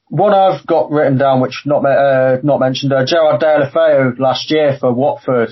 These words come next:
against Wolves in the F A Cup semi-final. He, he came off the bench, and I know this goes against what you're saying about preferring technical David Silva type players, but, but he came on and, and just changed the game and, and sent Wa-,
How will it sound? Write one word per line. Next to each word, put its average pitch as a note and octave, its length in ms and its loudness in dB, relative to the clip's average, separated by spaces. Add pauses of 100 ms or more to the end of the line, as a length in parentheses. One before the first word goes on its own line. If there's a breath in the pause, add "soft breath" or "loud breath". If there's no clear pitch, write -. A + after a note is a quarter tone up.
(120)
against A#2+ 340 -4
Wolves C3 360 0
in A2 140 -2
the A2+ 340 0
F B2+ 200 0
A C3 180 0
Cup - 280 -2
semi-final. B2+ 760 0
He, A2+ 140 -2
he B2+ 140 -2
came D3+ 240 0
off - 140 -2
the A2+ 60 -8
bench, A#2 260 0 (100)
and B2 120 0
I D3 100 2
know B2+ 60 2
this A#2 140 -2
goes A#2+ 240 -2
against A#2 260 -2
what A2+ 100 -6
you're A2 60 -8
saying A#2+ 200 0
about A2 240 0
preferring A2+ 500 0 (300)
technical B2 420 -4
David B2 300 -2
Silva B2+ 340 -2 (100)
type C3 300 -2
players, B2 520 0
but, B2 400 0 (340 soft breath)
but D#3 80 0
he D#3+ 100 -2
came D3+ 360 0
on C3+ 200 2
and, B2 340 0 (320)
and C#3 180 0
just D3+ 220 -2
changed C#3 360 0
the D3+ 80 -4
game D#3 320 0
and, B2+ 180 2
and B2 160 0
sent B2+ 300 -2
Wa-, C#3 160 0